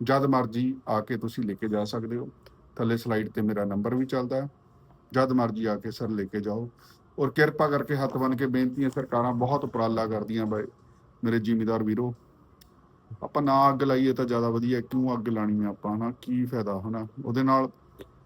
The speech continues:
ਸਾਡੀ ਧਰਤੀ ਦਾ ਵੀ ਨੁਕਸਾਨ ਹੁੰਦਾ ਹੈ, ਸਾਡੇ ਏਨਵਾਯਰਮੇਂਟ ਦਾ ਵੀ ਨੁਕਸਾਨ ਹੁੰਦਾ ਹੈ, even ਸਾਡੇ ਜੀਵ ਜੰਤੂਆਂ ਦਾ ਵੀ ਨੁਕਸਾਨ ਹੁੰਦਾ ਹੈ।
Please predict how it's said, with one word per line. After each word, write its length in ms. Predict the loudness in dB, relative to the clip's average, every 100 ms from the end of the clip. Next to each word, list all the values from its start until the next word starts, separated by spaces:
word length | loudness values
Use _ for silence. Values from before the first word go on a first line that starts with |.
| -14
ਸਾਡੀ 260 | -4 0 2
ਧਰਤੀ 360 | 2 2 2
ਦਾ 80 | 2
ਵੀ 120 | 2
ਨੁਕਸਾਨ 400 | 2 0 0 0
ਹੁੰਦਾ 240 | 0 0 0
ਹੈ, 140 | 0 -4 -10 -20 -20 -20 _ _ -20 -20
ਸਾਡੇ 340 | -10 -2 0 2
ਏਨਵਾਯਰਮੇਂਟ 460 | 4 4 4 2
ਦਾ 80 | 2
ਵੀ 100 | 2
ਨੁਕਸਾਨ 380 | 0 -2 0 0
ਹੁੰਦਾ 300 | 0 0 -2
ਹੈ, 100 | -6 -12 -20 _ -20 -20 -6
even 340 | 0 2 2 0
ਸਾਡੇ 560 | 0 0 2 0 0 -4 -4
ਜੀਵ 240 | 2 2
ਜੰਤੂਆਂ 420 | 4 2 2 0
ਦਾ 100 | 0
ਵੀ 100 | 0
ਨੁਕਸਾਨ 420 | -2 -4 -6 -6 -6
ਹੁੰਦਾ 220 | -8
ਹੈ। 60 | -10